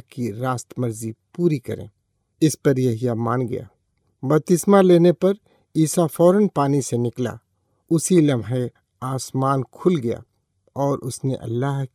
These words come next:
کے روح کو دیکھا جو کبوتر کی طرح اتر کر اس پر ٹھہر گیا۔ ساتھ ساتھ آسمان سے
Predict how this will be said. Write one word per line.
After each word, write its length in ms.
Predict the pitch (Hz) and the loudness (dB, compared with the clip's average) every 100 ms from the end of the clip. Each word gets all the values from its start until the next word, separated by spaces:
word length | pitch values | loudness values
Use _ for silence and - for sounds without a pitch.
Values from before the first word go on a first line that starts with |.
| _ | _
کے 180 | 117 | -6
روح 320 | 113 139 185 160 | -4 0 0 0
کو 140 | - 120 | -4 -6
دیکھا 480 | 104 131 - - - _ _ _ _ _ | -4 -6 -6 -12 -14 _ _ _ _ _
جو 280 | 131 131 170 | -6 4 4
کبوتر 720 | - - 123 139 139 - 185 | 4 -4 -4 -4 -4 0 0
کی 200 | - 127 | 0 -6
طرح 300 | - 123 120 - | -2 -2 -4 -8
اتر 320 | 131 - 156 | -14 -2 -2
کر 200 | 143 165 - - | -2 -6 -8 -12
اس 200 | - - | -16 -10
پر 100 | 113 - | -10 -10
ٹھہر 360 | - 127 139 123 | -10 -6 -4 -6
گیا۔ 200 | - 107 - _ _ _ _ _ _ | -8 -12 -16 _ _ _ _ _ _
ساتھ 420 | - - 170 190 | -8 2 4 4
ساتھ 360 | - 185 175 - - | 2 0 0 -2 -4
آسمان 560 | 139 139 147 139 151 | -2 -2 -2 0 0
سے 200 | 156 - | -2 -4